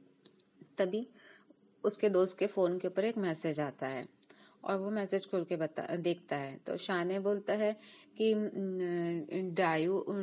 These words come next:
डायू जो है वो अभी तक अपने hostel में नहीं लौटा है" करके।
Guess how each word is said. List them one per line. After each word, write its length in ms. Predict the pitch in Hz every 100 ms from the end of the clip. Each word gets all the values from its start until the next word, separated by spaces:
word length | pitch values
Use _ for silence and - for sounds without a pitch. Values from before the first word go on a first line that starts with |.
| 185 175
डायू 460 | 175 160 165 202
जो 120 | 202
है 160 | 196 196
वो 120 | 220
अभी 260 | 196 165 175
तक 520 | 190 202 - 262 277 - -
अपने 560 | 175 190 190 190 180 - - _ _ _ - -
hostel 320 | 170 - 180
में 160 | 190 233
नहीं 320 | 208 196 185
लौटा 360 | 165 135 147
है" 180 | 151 151
करके। 420 | 147 143 - 143